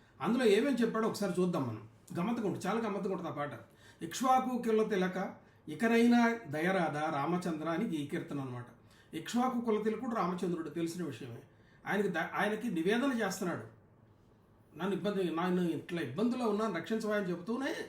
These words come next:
ఆయన లిస్ట్ అంతా ఇచ్చేశాడు. ఏ-, ఎట్లా ఇచ్చాడు చూడు.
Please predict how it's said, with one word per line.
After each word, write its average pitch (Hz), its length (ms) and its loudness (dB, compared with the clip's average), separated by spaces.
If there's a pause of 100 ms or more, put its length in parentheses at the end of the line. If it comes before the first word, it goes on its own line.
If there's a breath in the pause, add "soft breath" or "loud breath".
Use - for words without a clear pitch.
(480 loud breath)
ఆయన 185 320 0
లిస్ట్ 180 280 2
అంతా 240 200 0
ఇచ్చేశాడు. 170 640 -6
ఏ-, 202 360 0
ఎట్లా 240 180 0
ఇచ్చాడు 233 260 2
చూడు. 156 260 0